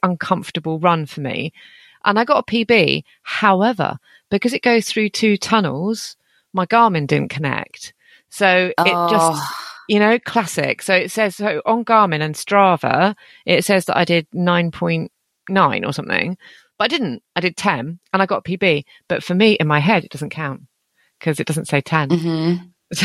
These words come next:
Speaker 1: So it's like rubbish
Speaker 2: Oh, that's
Speaker 1: like that,
Speaker 2: so
Speaker 1: but
Speaker 2: irritating.
Speaker 1: so irritating.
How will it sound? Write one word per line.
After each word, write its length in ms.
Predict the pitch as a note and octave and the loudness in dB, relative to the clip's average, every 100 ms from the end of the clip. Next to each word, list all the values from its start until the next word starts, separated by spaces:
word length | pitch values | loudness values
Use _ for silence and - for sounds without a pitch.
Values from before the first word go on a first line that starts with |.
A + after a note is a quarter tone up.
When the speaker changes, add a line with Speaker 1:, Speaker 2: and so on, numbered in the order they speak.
| E3+ - B3+ - - C4 - C#4 | -4 -2 0 0 0 0 0 -6
Speaker 1:
So 200 | - - - | -6 -8 -2
it's 260 | - G#3 | -2 -2
like 140 | E3+ G#2 G#3 E3+ | -4 -4 -6 -2
rubbish 280 | F#3 F3 D#3+ | 0 2 2
Speaker 2:
Oh, 40 | |
that's 40 | E3 | 0
Speaker 1:
like 100 | - | 2
that, 160 | D#3 | 2
Speaker 2:
so 100 | C#3+ | 0
Speaker 1:
but 80 | D#3+ | -2
Speaker 2:
irritating. 800 | D3+ D3 C#3+ D#3 C3+ C3+ C#3+ C3+ | -2 -2 -2 -2 -2 -2 0 2
Speaker 1:
so 360 | C3 C#3+ D#3 D#3 D#3 | 0 0 2 4 6
irritating. 960 | D3+ D#3 D#3+ D3+ D#3 C#3+ - C3+ C3+ | 4 4 2 0 0 0 2 0 0